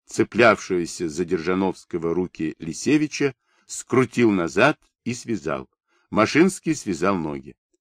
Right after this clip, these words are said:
«Тряпку». Машинский достал из кармана ветошку. Держановский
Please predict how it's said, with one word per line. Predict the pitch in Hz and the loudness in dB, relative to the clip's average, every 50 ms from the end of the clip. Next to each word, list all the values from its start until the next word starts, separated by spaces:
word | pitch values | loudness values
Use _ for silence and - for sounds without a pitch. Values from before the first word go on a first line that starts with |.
| _ _ _ | _ _ _
«Тряпку». | - - 131 143 135 - _ - 80 71 - _ _ _ _ _ _ _ _ _ _ _ _ _ _ _ | 2 4 4 4 4 0 _ -6 -6 -6 -6 _ _ _ _ _ _ _ _ _ _ _ _ _ _ _
Машинский | - 98 120 127 - 165 175 165 - - - 127 | 2 4 4 6 6 6 4 4 2 0 -2 0
достал | 107 113 117 - - - 131 131 123 113 | 2 2 2 2 2 2 2 4 4 2
из | 104 - | 0 0
кармана | - 101 98 101 113 120 117 113 107 | 0 0 2 4 2 2 2 2 0
ветошку. | 95 90 104 - _ 90 87 82 - - - - 139 151 - _ _ _ _ _ _ _ _ _ _ | 0 0 -2 -2 _ 0 0 0 -2 -6 -10 -10 -10 -10 -10 _ _ _ _ _ _ _ _ _ _
Держановский | - 113 117 101 113 127 127 135 151 143 - - - - 139 135 135 - | 2 2 4 6 4 4 6 6 4 2 0 -4 -4 -2 0 0 0 -2